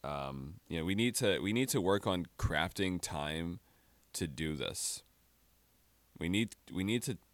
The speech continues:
craft out time to be mindful, to deliberately think about where our life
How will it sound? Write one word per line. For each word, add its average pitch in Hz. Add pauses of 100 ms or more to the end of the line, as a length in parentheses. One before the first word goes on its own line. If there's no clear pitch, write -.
(160)
craft 101
out 104
time 90
to 82 (140)
be 90
mindful, 76
to 76
deliberately 85 (400)
think 98
about 82
where 80
our 85
life 78